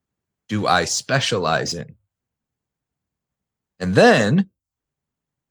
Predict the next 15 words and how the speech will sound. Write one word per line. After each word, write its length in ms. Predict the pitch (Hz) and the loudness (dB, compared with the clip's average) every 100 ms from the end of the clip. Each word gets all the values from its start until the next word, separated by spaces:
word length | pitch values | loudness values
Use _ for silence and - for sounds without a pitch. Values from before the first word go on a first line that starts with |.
| _ - | _ -2
am 240 | 147 226 | 2 4
I 380 | 156 95 101 147 - | 4 2 0 -2 -2
actually 580 | 143 185 - 196 180 - | 0 0 0 0 0 2
articulating 1040 | 127 123 - 208 165 110 90 82 104 175 - _ _ _ _ _ _ _ _ _ _ _ _ _ _ _ _ _ _ _ | 2 2 -2 -2 2 2 2 2 2 0 -2 _ _ _ _ _ _ _ _ _ _ _ _ _ _ _ _ _ _ _
my 320 | 95 107 156 190 | -2 2 4 2
method 560 | 143 175 - 87 - - _ _ _ _ _ _ _ _ _ _ _ | 2 0 0 -6 -6 -16 _ _ _ _ _ _ _ _ _ _ _
for 140 | 117 98 | -6 -6
getting 460 | 101 131 151 151 | -2 0 0 0
that 200 | 131 131 - | 0 0 0
outcome 640 | 117 110 - 82 78 110 _ _ _ - | 0 -2 -4 -4 -4 -10 _ _ _ -6
for 220 | 110 92 | -4 -2
that 400 | 85 117 123 - | 0 0 0 -4
specific 680 | - 120 - 92 - 101 - | -6 -4 -4 -4 -4 -6 -2
client?" 440 | - 196 98 80 _ _ _ _ _ _ _ _ _ _ _ _ _ _ _ _ _ _ _ - | 2 2 2 -4 _ _ _ _ _ _ _ _ _ _ _ _ _ _ _ _ _ _ _ -4
Because 460 | 143 180 170 - | 2 2 2 -2